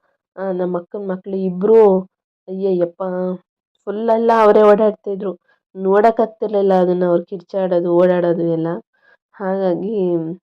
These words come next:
ಓಡಾಡ್ತಾಳಷ್ಟೇ. ನಮ್ಮ, ನಮ್ಮ ಅಕ್ಕನ ಮಗ ಒಬ್ಬ ತೀಟೆ, ಅದು ಬಿಟ್ರೆ, ಮ್,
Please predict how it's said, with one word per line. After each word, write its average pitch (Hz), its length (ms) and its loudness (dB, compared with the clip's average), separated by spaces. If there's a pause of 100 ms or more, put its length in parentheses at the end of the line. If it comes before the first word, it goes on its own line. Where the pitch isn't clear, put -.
(1500)
ಓಡಾಡ್ತಾಳಷ್ಟೇ. 202 880 -2
ನಮ್ಮ, 196 280 -2 (180)
ನಮ್ಮ 185 180 0
ಅಕ್ಕನ 233 240 -10
ಮಗ 190 260 -4 (100)
ಒಬ್ಬ 175 200 0 (120)
ತೀಟೆ, 175 460 -10 (720)
ಅದು 185 180 -8
ಬಿಟ್ರೆ, 185 320 -8 (220)
ಮ್, 165 400 -6